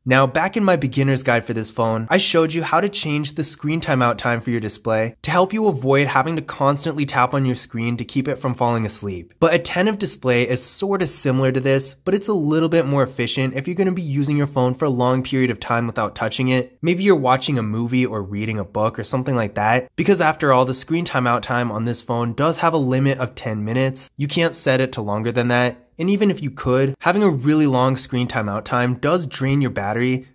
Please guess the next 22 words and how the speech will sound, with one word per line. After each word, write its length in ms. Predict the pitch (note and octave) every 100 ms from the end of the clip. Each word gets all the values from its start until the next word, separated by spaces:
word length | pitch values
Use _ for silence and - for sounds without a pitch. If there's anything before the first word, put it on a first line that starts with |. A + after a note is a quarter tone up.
| -
because 260 | - G3
you 100 | G3+
could 320 | G3+ - D#3
forget 480 | D3 F3+ D3 C3+ C3
to 100 | C3
lock 280 | A2+ A2 A2+
it. 200 | B2 B2
And 100 | F3
in 120 | F#3+ E3+
that 200 | D3 C#3
case, 300 | D3+ C#3+ D3+
it 80 |
could 120 | G3 E3
just 220 | D#3+ -
stay 280 | - D#3 D#3
on 240 | C3+ C3+
and 180 | B2+ B2+
keep 320 | - F3 -
using 260 | D3 C#3 C3+
up 120 | C3
your 80 | G2+
battery. 580 | G2+ A2 A#2+ B2 B2